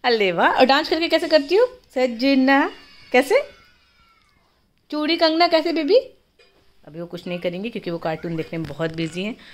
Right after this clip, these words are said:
तो चलिए, ठीक है, बस यही शेयर करना था। और ठंड बहुत है, बहुत बच के रहिए।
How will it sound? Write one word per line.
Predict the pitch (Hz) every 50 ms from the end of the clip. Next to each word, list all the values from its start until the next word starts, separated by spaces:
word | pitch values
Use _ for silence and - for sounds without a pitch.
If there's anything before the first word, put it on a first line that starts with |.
| - - - _ _ _ _ -
तो | 226
चलिए, | 220 220 254 247 254 262 294 311
ठीक | 302 302 320 294 285 -
है, | 330 339 370 359 - - - - _ _ _ _ _ _ _ _ _ _ _ - - - _ _ _ _ _ - - - - - - - - - - - - - - - - - - - - -
बस | 226 226 233 226 226
यही | 226 240 262
शेयर | 254 269 247 233 233 233
करना | 240 233 226 233 233 233
था। | 226 269 277 311 311 - - 269 - - - - - - - - - -
और | 240 214 208 208 - - - - - - - - - -
ठंड | - 190 190 190 185
बहुत | 165 180 180 196 214 208 -
है, | 233 233 233
बहुत | 202 175 170 180 185
बच | 175 185 196 202 -
के | - - 220 214
रहिए। | 208 208 214 214 220 240 262 269 247 269 -